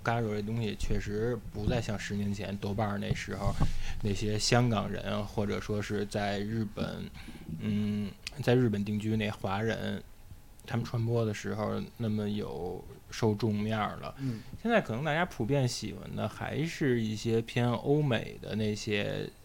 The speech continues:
Speaker 1: 插画家的东西。
Speaker 2: 嗯，或者潮-，所谓的潮流艺术的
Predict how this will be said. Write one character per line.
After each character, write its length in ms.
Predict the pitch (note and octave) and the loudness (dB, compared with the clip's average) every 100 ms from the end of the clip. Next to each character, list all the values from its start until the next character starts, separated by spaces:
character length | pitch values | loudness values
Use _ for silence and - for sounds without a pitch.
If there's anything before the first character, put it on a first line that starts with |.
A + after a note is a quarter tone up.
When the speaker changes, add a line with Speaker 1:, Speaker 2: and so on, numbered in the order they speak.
| - - | -20 -14
Speaker 1:
插 240 | - A#2 A#2 | -6 -2 2
画 180 | A#2 G2+ | 2 2
家 320 | G#2+ A2+ B2 | 0 0 0
的 100 | G#2 | 0
东 280 | F#2+ G2+ G#2+ | 0 -2 -4
西。 320 | - - - - | -6 -10 -10 -10
Speaker 2:
嗯， 120 | C#3 | -8
或 160 | B2 F3 | 0 4
者 100 | D3+ | 4
潮-， 200 | C3+ - | 2 -4
所 220 | - C#3+ | -4 -2
谓 180 | C3+ F3 | 2 4
的 100 | D3+ | 4
潮 220 | C#3 - | 2 -2
流 160 | D#3+ E3 | 0 2
艺 180 | E3 C#3+ | 2 -2
术 160 | |
的 40 | B2+ | -4